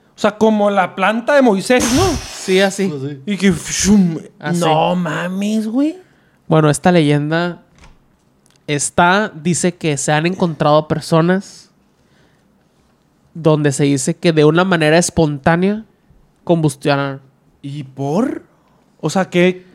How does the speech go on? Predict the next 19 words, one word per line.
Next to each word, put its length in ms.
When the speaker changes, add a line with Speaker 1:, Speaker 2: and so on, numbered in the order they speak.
Speaker 3:
Usaban, 300
Speaker 1:
explicación 560
han- 80
Speaker 3:
usaban 220
laca 220
de 140
cabello, 580
algo, 260
no 60
sé, 40
Speaker 2:
Dicen, 680
Speaker 3:
producto. 460
Speaker 2:
dicen 580
que 160
la, 280
que 100
han 160
encontrado 1040
una, 720